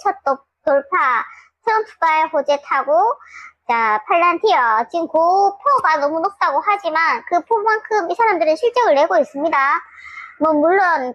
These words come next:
계속 오르지는 않겠지만 이 팔란티어만은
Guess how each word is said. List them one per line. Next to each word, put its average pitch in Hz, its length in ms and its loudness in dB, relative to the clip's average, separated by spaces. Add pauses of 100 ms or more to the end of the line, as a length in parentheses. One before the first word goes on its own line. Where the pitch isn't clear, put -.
(120)
계속 392 240 0
오르지는 302 720 -2
않겠지만 285 840 0
이 311 140 0
팔란티어만은 302 1040 0